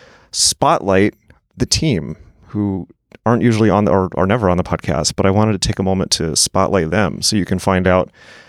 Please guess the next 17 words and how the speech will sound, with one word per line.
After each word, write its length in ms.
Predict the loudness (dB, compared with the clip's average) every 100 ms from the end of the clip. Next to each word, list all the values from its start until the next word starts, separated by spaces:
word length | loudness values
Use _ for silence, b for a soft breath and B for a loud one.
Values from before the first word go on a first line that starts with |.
| B B
what 200 | -2 0
we're 60 | 2
doing 320 | 2 2 2
behind 400 | 0 2 2 2
the 60 | 2
scenes 380 | 2 0 0
here. 260 | -2 -4 -6
This 140 | -8 -8
is 100 | -8
kind 320 | -10 -2 -2
of 80 | -2
the 60 |
behind 380 | -4 -2 -2 0
the 60 | -2
scenes 280 | -2 -2 -4
episode. 560 | -4 -4 -4 -4 -6 -10 B B B B -2
And 540 | 2 4 4 2 -2